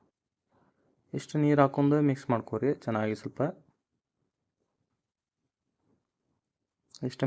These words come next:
ಮಿಕ್ಸ್ ಆಯ್ತಪ್ಪ ಅಂದ್ರೆ ಏನಿಲ್ಲ ಇದಕ್ಕೆ. ನೆಕ್ಸ್ಟ್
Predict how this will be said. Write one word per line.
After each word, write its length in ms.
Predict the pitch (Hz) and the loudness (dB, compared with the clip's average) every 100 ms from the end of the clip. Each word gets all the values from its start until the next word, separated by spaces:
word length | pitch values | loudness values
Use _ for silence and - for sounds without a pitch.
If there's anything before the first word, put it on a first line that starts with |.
| 131 | -2
ಮಿಕ್ಸ್ 180 | 131 139 | 0 0
ಆಯ್ತಪ್ಪ 320 | 131 131 131 127 | 0 -2 -4 -2
ಅಂದ್ರೆ 160 | 123 127 123 | 0 0 0
ಏನಿಲ್ಲ 240 | 120 117 113 | 0 -2 -4
ಇದಕ್ಕೆ. 260 | 113 113 143 156 _ _ _ _ _ _ _ _ _ _ _ _ _ - - | -6 -6 -6 -8 _ _ _ _ _ _ _ _ _ _ _ _ _ -10 -8
ನೆಕ್ಸ್ಟ್ 280 | - - | -8 0